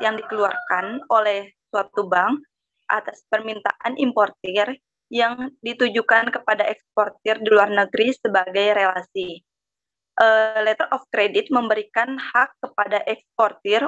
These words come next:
untuk menarik wesel-wesel atas importir yang bersangkutan. Transaksi ekspor dan impor dalam perdagangan internasional pada dasarnya dapat dilakukan dengan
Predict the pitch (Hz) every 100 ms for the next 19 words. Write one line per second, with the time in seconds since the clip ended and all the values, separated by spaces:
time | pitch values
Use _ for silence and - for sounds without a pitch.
0 | - 254 220 269 277 269 254 220 202 -
1 | - 233 240 226 214 208 - 220 254 226
2 | 220 - 226 - 240 226 214 202 - _
3 | _ 240 240 233 233 202 196 - 196 190
4 | - _ _ _ _ _ _ _ _ _
5 | _ - 254 254 254 247 - - 277 320
6 | 359 403 _ _ 247 - - - 214 220
7 | 220 220 247 233 190 214 208 208 208 208
8 | 208 208 214 247 320 294 233 208 214 202
9 | 180 175 208 226 214 226 220 220 202 208
10 | 233 226 220 226 208 196 208 226 220 196
11 | 190